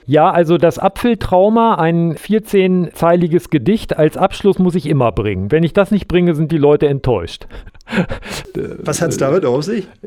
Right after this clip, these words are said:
Speaker 1: Dass ein Apfel eben keine Birne ist und dass man also zum Ende des Lebens dann vielleicht als Apfel doch noch auf eine Birne trifft. Das wäre jetzt aber auch schon fast zu viel verraten. Also dieses Gedicht ist ein sehr amüsantes Gedicht, das mir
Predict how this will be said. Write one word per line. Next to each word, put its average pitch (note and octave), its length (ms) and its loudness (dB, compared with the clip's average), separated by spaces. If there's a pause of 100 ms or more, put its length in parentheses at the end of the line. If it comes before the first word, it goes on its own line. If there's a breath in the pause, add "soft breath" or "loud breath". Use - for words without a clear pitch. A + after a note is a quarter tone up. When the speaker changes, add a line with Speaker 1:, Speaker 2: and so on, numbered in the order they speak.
(160)
Speaker 1:
Dass D3 360 -2 (160)
ein D#3+ 200 0
Apfel E3+ 440 -2
eben F3+ 140 2
keine G3 260 2
Birne F3 300 4
ist B2+ 280 -2
und D#3+ 400 -2
dass D3+ 160 2
man D#3+ 220 2
also D3+ 300 2
zum D#3 280 -4
Ende F3 460 2
des D#3 180 2
Lebens E3 480 2
dann D#3 320 2
vielleicht D3+ 420 0
als D3+ 200 -2
Apfel E3+ 260 -2
doch G#3 220 2
noch F#3+ 180 2
auf E3+ 140 0
eine D#3+ 240 0
Birne E3 340 4
trifft. - 320 -2 (240 loud breath)
Das D3 220 -2
wäre G3+ 180 4
jetzt F#3+ 220 2
aber D#3+ 220 0
auch F3+ 120 0
schon F3+ 140 -2
fast G#3+ 300 -6
zu F#3 100 -4
viel A#3 240 0
verraten. C#3+ 600 0 (240 loud breath)
Also D#3+ 320 2 (280 loud breath)
dieses D#3 380 -4
Gedicht D#3 340 -2
ist C#3 100 -8
ein D3 240 -2
sehr D3+ 500 4
amüsantes E3 880 -2
Gedicht, E3 380 -2
das E3 180 0
mir E3 320 2